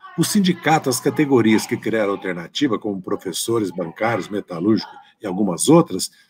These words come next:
superaram, apesar das dificuldades de perder recursos, superaram o fim do imposto sindical. Agora, a imensa maioria, talvez oitenta por cento, eu não tenho dados,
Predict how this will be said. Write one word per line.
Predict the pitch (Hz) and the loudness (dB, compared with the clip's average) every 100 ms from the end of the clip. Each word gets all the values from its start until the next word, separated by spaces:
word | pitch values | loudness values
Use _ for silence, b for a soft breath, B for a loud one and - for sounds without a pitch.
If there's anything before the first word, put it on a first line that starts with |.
| b | b
superaram, | - - 214 233 196 180 156 | -6 0 2 4 4 6 4
apesar | 101 117 90 98 | 4 4 4 4
das | 98 | 2
dificuldades | 98 - 120 110 117 165 123 | 0 -4 -4 0 2 2 0
de | 90 | -2
perder | 92 101 92 85 98 85 - | -6 -4 -4 0 0 -2 -6
recursos, | 87 - 175 135 - - - b | -8 6 6 6 0 -8 -14 b
superaram | - - 185 220 185 196 135 85 | -6 -4 2 4 6 6 4 2
o | |
fim | 87 - 110 | -4 -2 0
do | |
imposto | 98 107 98 | 0 -2 -4
sindical. | - 98 - 85 82 _ _ _ _ | -6 -10 -8 -8 -10 _ _ _ _
Agora, | 156 156 | -2 2
a | |
imensa | 143 131 226 - 185 | 4 6 6 6 6
maioria, | 170 113 117 190 120 | 8 8 8 8 6
talvez | 110 101 113 | 6 4 4
oitenta | 98 85 - 117 | 2 -2 -4 -6
por | - 85 | -6 -8
cento, | - 151 139 | -4 -4 -4
eu | 101 | -6
não | 87 | -10
tenho | - 98 82 | -10 -10 -8
dados, | 127 139 - | -6 -6 -8